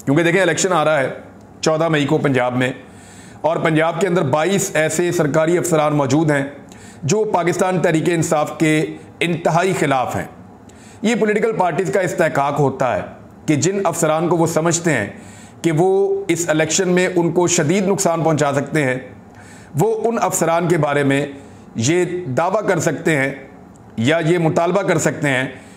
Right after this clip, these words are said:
कि उन्हें अहम नशस्तों के ऊपर या अहम ओहदों के ऊपर ना बिठाया जाए, क्योंकि वो election पर असरअंदाज हो जाएंगे। लिहाजा ये बाईस अफसरान हैं, उनकी फहरिस्त जारी की है पाकिस्तान तहरीक इंसाफ ने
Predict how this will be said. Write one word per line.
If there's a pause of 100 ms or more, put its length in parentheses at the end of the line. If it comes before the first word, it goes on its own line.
(120)
कि
उन्हें
अहम (160)
नशस्तों
के
ऊपर (360)
या
अहम
ओहदों
के
ऊपर
ना
बिठाया
जाए, (380)
क्योंकि
वो
election
पर
असरअंदाज
हो
जाएंगे। (800)
लिहाजा
ये
बाईस
अफसरान
हैं,
उनकी
फहरिस्त
जारी
की
है
पाकिस्तान
तहरीक
इंसाफ
ने